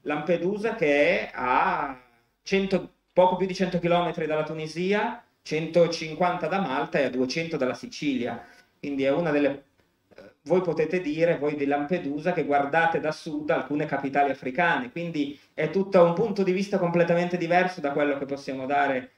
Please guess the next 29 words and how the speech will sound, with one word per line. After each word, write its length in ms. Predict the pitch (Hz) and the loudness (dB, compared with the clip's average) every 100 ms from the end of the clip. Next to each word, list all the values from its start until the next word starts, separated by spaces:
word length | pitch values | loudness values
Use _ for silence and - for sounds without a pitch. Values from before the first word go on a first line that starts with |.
| _ _ | _ _
eh, 540 | - 131 127 117 117 160 | -8 -4 -2 -2 -6 -2
in, 300 | 143 135 - | 0 -2 -4
in 100 | 135 | -4
altre 260 | 147 143 | -4 -4
parti 300 | 135 143 147 | -4 -4 -4
d'Italia 680 | 127 123 131 131 131 127 127 - | -6 0 2 2 2 -2 -4 -8
ed 200 | 123 127 | -2 0
Europa. 640 | 123 113 107 - 110 - _ _ - - _ _ _ _ 190 | 2 0 -4 -6 -10 -12 _ _ -20 -20 _ _ _ _ 2
E, 460 | 202 247 277 - - _ _ | 4 4 0 -4 -12 _ _
ed 180 | 165 170 | -6 2
è 80 | 175 | 2
un, 180 | 180 180 151 | 2 -4 -8
un 160 | 156 165 | -4 0
altro 240 | 170 175 | 0 0
aspetto 400 | 170 185 170 160 | 0 0 2 0
che, 440 | 160 143 139 - _ | 2 0 0 -6 _
ehm, 580 | 131 135 131 127 120 117 | -2 2 2 0 -2 -4
che 160 | 147 | -4
colpisce 800 | 147 139 139 190 202 - 226 - | -2 -2 -2 -4 -4 -4 -4 -4
è 120 | 147 | -4
questa 760 | 147 143 - 139 135 131 131 - _ _ _ _ _ _ _ - | 0 -2 0 0 2 0 -4 -14 _ _ _ _ _ _ _ -4
Lampedusa 680 | 143 147 170 170 214 226 208 | -2 0 -2 -2 -2 -2 0
che 180 | 175 | 0
vuole 320 | 185 165 190 160 | 4 6 6 2
essere 320 | - 180 165 | -2 -2 0
porta, 500 | - 120 113 - 139 | 2 0 -2 -4 -6
questo 260 | 147 - | -6 -6
bellissimo 440 | 143 147 165 175 147 | -4 -4 -4 -6 -4
monumento 800 | 143 143 147 156 151 143 139 | 0 0 0 -2 -4 -4 -4